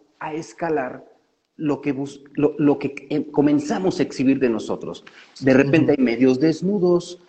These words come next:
Speaker 1: Por ejemplo, en, en Twitter no hay problema con, con los desnudos completos, ¿no?
Speaker 2: Ok.
Speaker 1: Y hay muchas jovencitas que, eh, eh, comienzan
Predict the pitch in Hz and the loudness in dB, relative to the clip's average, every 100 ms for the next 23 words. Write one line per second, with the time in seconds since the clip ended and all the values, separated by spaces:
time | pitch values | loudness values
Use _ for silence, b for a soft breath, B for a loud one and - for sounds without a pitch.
0 | b - 135 156 156 170 147 135 127 120 | b 2 4 4 2 0 2 2 2 0
1 | 147 123 175 180 180 - 151 156 160 156 | -6 -2 0 2 0 -2 0 2 2 0
2 | 160 156 139 131 139 139 143 139 - 127 | -2 0 0 2 0 0 -2 -4 -6 -2
3 | 113 107 - 120 113 107 117 120 127 123 | 0 -2 -6 -4 -4 -2 -4 -2 0 0
4 | - 156 151 180 175 160 151 - b b | -2 -10 -2 -2 -2 -8 -10 -16 b b
5 | - 135 - 156 175 190 208 202 196 - | 0 0 2 4 6 6 2 2 0 2
6 | 190 185 185 - 190 139 143 - b b | 2 2 0 -2 -6 -4 -6 -8 b b
7 | _ _ 139 123 123 - 131 - 135 127 | _ _ 4 4 4 0 -6 -4 0 0
8 | 120 - 139 156 196 190 135 135 | -2 -2 2 4 4 2 -2 -6